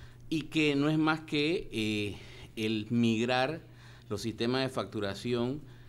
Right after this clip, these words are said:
de la factura tradicional en papel a archivos electrónicos que viajan de un correo electrónico hacia otro para documentar todas las operaciones y las transacciones que llevan a cabo todos los comerciantes y cualquier persona que lleve a cabo,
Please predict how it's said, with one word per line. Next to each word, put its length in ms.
de 140
la 120
factura 420
tradicional 680
en 160
papel 560
a 320
archivos 440
electrónicos 580
que 80
viajan 380
de 40
un 100
correo 240
electrónico 600
hacia 340
otro 300
para 160
documentar 540
todas 340
las 80
operaciones 800
y 120
las 120
transacciones 720
que 120
llevan 300
a 120
cabo 440
todos 160
los 120
comerciantes 680
y 80
cualquier 420
persona 440
que 120
lleve 220
a 80
cabo, 480